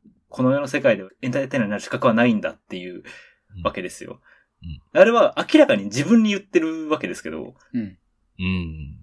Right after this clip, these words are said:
Speaker 1: これ、親になった時に子供に言わない自信ないなって思って。<laughs>自分が。
Speaker 2: あー。
Speaker 1: 自分の自意識を、どうその、親っていう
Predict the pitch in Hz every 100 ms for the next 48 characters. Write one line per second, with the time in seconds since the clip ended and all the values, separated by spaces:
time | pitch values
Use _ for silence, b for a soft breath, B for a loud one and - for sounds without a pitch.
0 | - _ _ _ _ - 185 170 170 180
1 | 175 175 170 165 170 _ _ - 160 220
2 | 285 254 127 120 107 104 98 98 - 127
3 | 202 208 196 180 117 127 180 208 208 180
4 | 147 151 180 135 156 104 82 78 - -
5 | - - - - B B B B - 131
6 | - - - - 269 294 - - - -
7 | - - 131 233 - - - - 208 -
8 | - 131 - _ b b _ _ 104 107
9 | 147 226 233 196 202 220 - - 190 _
10 | _ _ _ _ - 131 110 90 - _
11 | _ _ _ _ - 226 277 127 - 104
12 | 95 92 - _ - 139 175 214 - -
13 | 113 101 101 120 98